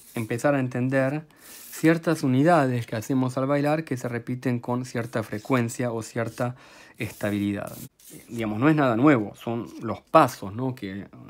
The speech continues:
uno sabe que cierto, cierto milonguero tiene más frecuencia, em, eh,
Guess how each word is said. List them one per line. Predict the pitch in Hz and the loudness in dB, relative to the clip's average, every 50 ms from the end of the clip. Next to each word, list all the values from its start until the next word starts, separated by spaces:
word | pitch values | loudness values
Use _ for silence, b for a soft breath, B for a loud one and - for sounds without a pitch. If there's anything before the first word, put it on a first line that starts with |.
| - - - | -18 -14 -8
uno | 110 117 117 113 104 | -6 -4 -2 -2 -4
sabe | 101 - - 127 127 127 127 123 110 107 | -4 0 2 2 2 2 2 -2 -4 -4
que | - 113 117 117 110 104 95 90 82 - - b b b b b b - | -4 -4 -4 -4 -4 -6 -8 -10 -14 -16 -20 b b b b b b -20
cierto, | - - - 120 117 117 113 110 - - 110 107 104 107 104 104 104 104 - B B B B B B B B B B B B | -16 -10 -4 -2 -2 -2 -2 -6 -8 -6 -6 -6 -6 -6 -8 -8 -10 -12 -14 B B B B B B B B B B B B
cierto | - - - 120 120 117 - - 113 | -18 -10 -8 -6 -6 -6 -4 -4 -2
milonguero | 107 107 101 104 101 104 107 127 139 135 120 113 | 0 0 0 0 0 0 2 4 6 6 4 4
tiene | - 110 107 104 | 2 -2 -2 0
más | 110 120 123 123 120 120 | 0 2 2 0 0 -2
frecuencia, | - - - - - 110 107 107 - - 127 131 131 127 120 123 - - 120 117 120 113 113 - - | -6 -14 -14 -10 -6 -4 -4 -4 0 2 2 4 4 2 0 -2 -4 -4 -2 -2 -2 -4 -4 -8 -8
em, | 127 113 107 104 104 - - - - 123 - B B B B B B B B B B | -6 -6 -6 -6 -6 -8 -10 -12 -14 -14 -16 B B B B B B B B B B
eh, | - 101 95 92 92 90 90 95 92 - | -8 -8 -8 -8 -8 -10 -10 -12 -12 -14